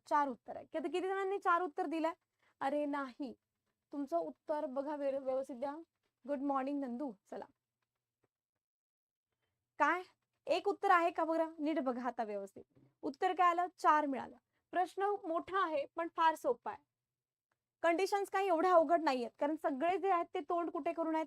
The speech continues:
सेंटरकडे फेस करून आहेत, त्याच्यामुळे कंडिशन्स इतक्या तर अवघड नाहीयेत.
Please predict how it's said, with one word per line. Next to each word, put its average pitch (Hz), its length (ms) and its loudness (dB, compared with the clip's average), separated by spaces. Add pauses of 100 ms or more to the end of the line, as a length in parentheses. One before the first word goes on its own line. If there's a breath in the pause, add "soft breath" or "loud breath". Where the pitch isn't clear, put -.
सेंटरकडे 285 540 -2
फेस 226 220 -6
करून 214 220 -12
आहेत, - 200 -20 (240 loud breath)
त्याच्यामुळे 330 420 2
कंडिशन्स 330 520 -2
इतक्या 330 440 0
तर 359 80 4
अवघड 254 340 2
नाहीयेत. 202 240 -10